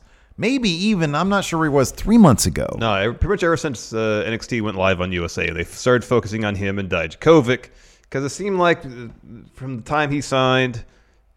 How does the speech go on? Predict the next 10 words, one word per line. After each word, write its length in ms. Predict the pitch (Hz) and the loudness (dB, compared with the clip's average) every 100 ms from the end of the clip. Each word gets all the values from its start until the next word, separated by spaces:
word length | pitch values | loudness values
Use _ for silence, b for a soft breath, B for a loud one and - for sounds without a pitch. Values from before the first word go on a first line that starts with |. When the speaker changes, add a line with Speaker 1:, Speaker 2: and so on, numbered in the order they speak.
| _ | _
Speaker 2:
till 800 | 117 120 123 123 117 120 107 80 - 62 87 | 0 2 4 4 2 0 -6 -12 -18 -18 -8
they 120 | 104 117 | -4 0
really 220 | 127 113 | 2 0
started 340 | - 135 117 | -2 0 0
focusing 420 | - 123 104 117 | 0 -2 0 -2
on 200 | 110 107 | 0 -2
the, 480 | 98 98 98 95 92 | -2 -2 0 0 -2
the 300 | 90 98 95 90 | -2 0 0 4
Dijakovic 640 | 117 110 - 147 113 107 | 4 4 4 2 2 -4
feud, 400 | - 104 92 | -2 0 0